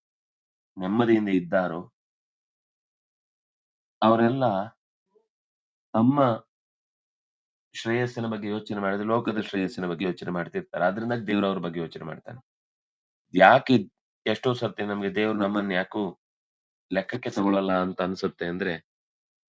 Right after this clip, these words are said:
ನಾವು ನಮ್ಮನ್ನೇ ಲೆಕ್ಕದಲ್ಲಿ ಇಟ್ಕೊಂಡಿರ್ತೇವೆ ಹೊರತು ಬೇರೆಯವ್ರನ್ನ ಇಲ್ಲ. ಆದ್ರಿಂದ ನಾವೇ ನೋಡ್ಕೊಳ್ತೀವ ಅಂತ ಬಿಟ್ಟು ಬಿಡ್ತಿದ್ದಾನೆ. ಆದ್ರೆ ಯಾರು ಕೇರ್ ತೆಗೆದುಕೊಳ್ಳದೆ, ಅಂದ್ರೆ ಅದರ್ಥ ಬೇಜವಾಬ್ದಾರಿ, ಎಲ್ಲದೂ ನಾನ್ ಕ-,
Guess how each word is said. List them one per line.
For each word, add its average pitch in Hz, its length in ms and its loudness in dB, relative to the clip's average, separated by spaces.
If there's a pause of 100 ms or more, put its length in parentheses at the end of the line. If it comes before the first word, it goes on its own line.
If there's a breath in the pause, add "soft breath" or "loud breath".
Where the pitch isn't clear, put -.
(140)
ನಾವು 123 160 4
ನಮ್ಮನ್ನೇ 143 500 4
ಲೆಕ್ಕದಲ್ಲಿ 123 480 2
ಇಟ್ಕೊಂಡಿರ್ತೇವೆ 107 600 -2
ಹೊರತು 98 280 -2
ಬೇರೆಯವ್ರನ್ನ 104 460 0
ಇಲ್ಲ. 101 180 2
ಆದ್ರಿಂದ 85 400 0 (1040)
ನಾವೇ 165 220 2
ನೋಡ್ಕೊಳ್ತೀವ 127 600 0
ಅಂತ 98 140 -4
ಬಿಟ್ಟು 101 220 -6
ಬಿಡ್ತಿದ್ದಾನೆ. - 480 -8 (920)
ಆದ್ರೆ 107 200 0
ಯಾರು 127 280 12 (600)
ಕೇರ್ 120 220 0
ತೆಗೆದುಕೊಳ್ಳದೆ, 101 680 -4 (120)
ಅಂದ್ರೆ 98 240 -4
ಅದರ್ಥ 98 400 -2 (420)
ಬೇಜವಾಬ್ದಾರಿ, 98 760 4 (1300)
ಎಲ್ಲದೂ 117 340 4
ನಾನ್ 113 320 2
ಕ-, 117 220 2